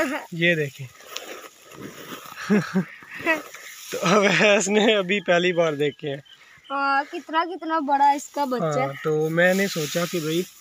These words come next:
Speaker 1: यार इसका ज़हन check करें, रात को इतनी तेज़ बारिश आई थी कि कोई फसल कोई चीज़ बाकी नहीं रही, कुछ दरख्त गिर गए, लेकिन उसने ऐसी जगह पर अपना घर बनाया हुआ था कि ना कोई बारिश का असर ना किसी और चीज़ का असर।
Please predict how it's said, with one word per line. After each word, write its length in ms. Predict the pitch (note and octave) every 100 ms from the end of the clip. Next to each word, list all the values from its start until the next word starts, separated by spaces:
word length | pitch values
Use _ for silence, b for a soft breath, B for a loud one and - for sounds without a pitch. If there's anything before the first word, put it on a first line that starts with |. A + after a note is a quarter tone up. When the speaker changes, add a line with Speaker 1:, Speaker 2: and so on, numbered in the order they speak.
| B B B B -
Speaker 1:
यार 400 | C#3+ D3 E3+ F3+
इसका 260 | - F3
ज़हन 280 | E3 D3 F3
check 220 | E3 D3+
करें, 200 | - D#3+
रात 220 | E3+ D#3 D3
को 140 | F3+
इतनी 260 | F3 F#3 G3
तेज़ 520 | - - F3 G3 E3+
बारिश 300 | D#3+ D#3+ E3
आई 180 | D#3+ D#3+
थी 180 | F3+
कि 220 | D#3+ F#3 E3+
कोई 300 | - F3 F3
फसल 360 | E3 - E3+
कोई 240 | D#3 F3 F3
चीज़ 320 | F3 E3 C#3
बाकी 360 | C#3+ D3 -
नहीं 140 | F3+ E3+
रही, 180 | D#3+ E3
कुछ 260 | - E3+ -
दरख्त 240 | D#3+ -
गिर 240 | F3+ D3+ D#3
गए, 160 | D#3
लेकिन 280 | D#3+ D3+ E3+
उसने 320 | E3 F3 F3+
ऐसी 300 | D#3+ C#3 F#3
जगह 260 | D3+ D3+ E3
पर 180 | - F#3
अपना 300 | F3 E3+ E3+
घर 140 | D3+
बनाया 260 | D3+ D#3+ D#3
हुआ 200 | D#3+ E3
था 120 | F3
कि 140 | F3+
ना 180 | F3+ E3
कोई 120 | E3+
बारिश 340 | D#3+ D3+ D3+ D#3
का 120 | G3
असर 240 | F#3 G3+ - B B B B B
ना 260 | E3+ E3+ F3+
किसी 260 | F3+ E3+
और 180 | D#3 D#3
चीज़ 260 | D3 D3 C3+
का 100 | D3+
असर। 220 | - C#3+